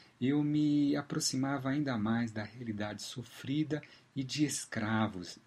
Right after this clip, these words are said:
desses seres sencientes. Depois de três dias onde tudo parecia estar dando certo,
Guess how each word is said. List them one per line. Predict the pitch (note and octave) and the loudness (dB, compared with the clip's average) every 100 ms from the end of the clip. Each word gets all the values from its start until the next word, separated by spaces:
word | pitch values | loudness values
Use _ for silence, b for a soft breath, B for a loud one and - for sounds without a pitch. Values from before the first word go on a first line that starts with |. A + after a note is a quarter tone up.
| - | -4
desses | G2+ - A2 | -2 -2 -6
seres | - F2+ F2+ - | -6 -6 -6 -6
sencientes. | F#2+ F2 - G2 E2+ D#2 - - - - _ _ _ _ _ - B B B B B - | -8 -6 -4 -4 -4 -12 -20 -20 -20 -20 _ _ _ _ _ -20 B B B B B -4
Depois | F#2+ G2+ - A2+ G2+ | -2 0 2 4 4
de | G2+ F2+ | 2 2
três | G#2 G#2+ F#2 | 6 6 6
dias | - A#2 G#2+ G2 | 4 6 6 4
onde | G2+ G2 F#2+ | 0 0 -4
tudo | - C#3+ A2+ | -2 0 0
parecia | A#2+ G2+ F#2 - B2 | 0 0 0 -2 -2
estar | A2+ G#2 F2 | -2 -4 -4
dando | G2 A2 F2+ | 2 2 2
certo, | - G#2+ G#2 G2+ | 0 4 4 2